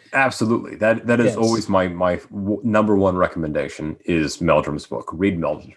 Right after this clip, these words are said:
Speaker 1: I, I try to read that book, like, once a year.
Speaker 2: Yeah,
Speaker 1: Uh,
Speaker 2: yeah.
Speaker 1: I was just looking at my bookshelf. Uh, it's behind, behind the camera here, and I, Meldrum's book isn't there 'cause it's, it's on my, in my bedroom.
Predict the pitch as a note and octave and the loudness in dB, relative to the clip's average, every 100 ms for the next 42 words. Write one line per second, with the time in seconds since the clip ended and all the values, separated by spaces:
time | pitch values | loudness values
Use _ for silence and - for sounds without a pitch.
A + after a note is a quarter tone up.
0 | - G2+ F#2+ B2+ - E3+ D3+ C3+ G#2+ G#2+ | -2 0 2 0 2 2 2 2 2 0
1 | - F#2+ - E2 - E2 D#2 D2 C#2+ - | 0 -4 0 -2 0 -4 -4 -8 -8 -12
2 | - - - - - - B2 - - E2+ | -16 -20 -20 -20 -12 -4 -2 -4 -6 0
3 | D#2+ G#2+ G2+ A#2 B2+ C3+ A#2+ A2+ F#2 D#2+ | 2 4 2 2 4 4 4 4 2 2
4 | G#2 - F2+ - - - D#2+ D#2 - E2+ | 0 0 -2 -2 -8 -4 -2 -2 -2 0
5 | F#2+ F2 D#2+ D#2+ F#2+ D#2+ - F#2+ E2 D#2 | 2 0 -4 0 0 2 0 0 0 -4
6 | D2+ - F2+ F#2 - - G2+ A#2 D#3 D3 | -4 0 0 0 -4 -6 2 4 4 2
7 | - B2+ - C#3+ A#2+ G#2+ A2 D3+ B2+ - | 4 2 2 2 2 2 4 4 4 4
8 | G2+ G2 - A2 A#2 A#2 A2 F2 F2+ E2+ | 2 2 -4 -2 2 2 4 4 2 0
9 | - - _ G2 G2 E2+ A2 G2 F2 D#2 | -4 -14 _ 0 0 4 2 2 -4 -6
10 | - | -12